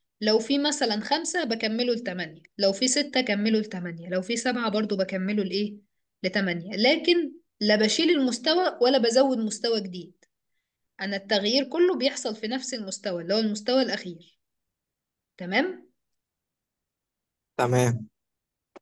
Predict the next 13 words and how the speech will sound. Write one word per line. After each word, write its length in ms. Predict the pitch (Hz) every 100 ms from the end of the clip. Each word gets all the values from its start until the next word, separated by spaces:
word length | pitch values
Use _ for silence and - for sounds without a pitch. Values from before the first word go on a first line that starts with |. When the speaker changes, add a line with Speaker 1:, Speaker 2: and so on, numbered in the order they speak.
| _ _ _ _ _ - - -
Speaker 1:
ده 140 | 220
سريعًا 480 | 339 285 294 285 233
كده 140 | 285 269
إعادة 360 | 220 233 269
على 200 | 262 254
الإيه؟ 340 | 247 214 254 254
الأجزاء 420 | 190 196 208 262
الإيه 280 | 240 226 254
اللي 180 | 226 202
أخدناها 520 | 214 202 233 262 277
الحصة 420 | 254 269 - 247
اللي 140 | 214
فاتت 560 | 208 285 294 330 - -